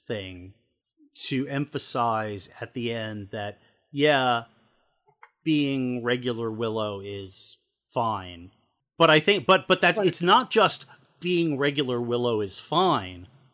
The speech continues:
Speaker 1: Being regular Willow is pretty fucking awesome.
Speaker 2: Right, but I don't think she, and, and, like, the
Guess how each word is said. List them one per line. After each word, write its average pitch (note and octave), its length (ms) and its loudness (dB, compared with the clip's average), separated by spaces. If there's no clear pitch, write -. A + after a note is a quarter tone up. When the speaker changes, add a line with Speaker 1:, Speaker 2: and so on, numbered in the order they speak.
Speaker 1:
Being E4+ 300 8
regular F#3+ 400 2
Willow C3+ 340 0
is B2 120 -2
pretty B2 320 -6
fucking G#2+ 500 -10
awesome. D#3 480 -2
Speaker 2:
Right, A3+ 480 -2
but F#3+ 140 0
I G#3 40 -2
don't A3+ 180 -8
think G#3 180 -10
she, F#3 200 -8
and, F3+ 240 -10
and, F#3 220 -14
like, E3 160 -10
the E3+ 120 -4